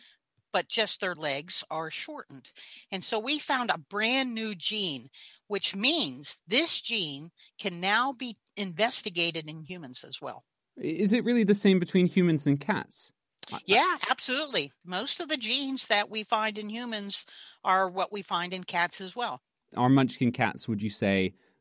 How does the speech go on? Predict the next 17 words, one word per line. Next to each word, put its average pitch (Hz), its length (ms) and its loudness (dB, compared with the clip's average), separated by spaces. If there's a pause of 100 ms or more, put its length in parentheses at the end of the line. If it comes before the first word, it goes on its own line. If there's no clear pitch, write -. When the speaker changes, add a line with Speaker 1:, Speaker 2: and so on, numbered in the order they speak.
Speaker 2:
more 139 360 8
cute 120 440 4 (380)
than 107 280 6
your 101 120 4
average 101 400 0
cat? - 280 -4 (840)
Speaker 1:
That's 185 200 -4
a 175 60 -2
very 202 240 -4
personal 180 540 -6
opinion. 143 500 -8 (520)
So 170 260 0
I 220 220 8
think 175 320 -2
cats 170 400 0
are 175 100 -4
just 156 320 -8